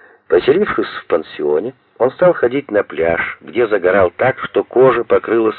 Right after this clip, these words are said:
волдырями. Дерматолог, к которому он обратился, запретил ему солнечные ванны и был удивлен резкой реакцией пациента, утверждавшего, что он должен продолжать их принимать, ибо только так может избавиться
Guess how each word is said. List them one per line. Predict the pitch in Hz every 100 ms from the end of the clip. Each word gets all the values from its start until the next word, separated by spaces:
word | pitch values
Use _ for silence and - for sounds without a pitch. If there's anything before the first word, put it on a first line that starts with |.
| -
волдырями. | 98 92 101 80 64 60 - _ _ _ _ _ _ _ _ _
Дерматолог, | - - 156 165 - 208 170 95
к | -
которому | 92 98 87 85
он | 82
обратился, | 80 92 - 62 - - 58 _ _ _
запретил | 85 95 - 190 - 131 117
ему | 110
солнечные | - 95 92 87 82 - 80
ванны | 76 78 73 69 69 _ - _ _ _
и | - 85
был | 165
удивлен | 185 180 127 156 175
резкой | - 165 - - 147
реакцией | 107 117 - - 151
пациента, | 139 - 90 92 120 127
утверждавшего, | 131 85 78 73 82 - - 78 73 _ _ -
что | - 85
он | 82
должен | 69 156 165 107 80
продолжать | 71 78 78 73 85 82
их | - -
принимать, | 92 120 123 67 - _ - - -
ибо | 78 78
только | - 98 - 95
так | - 135 -
может | 92 127 127 113
избавиться | 87 67 87 117 131 - - 85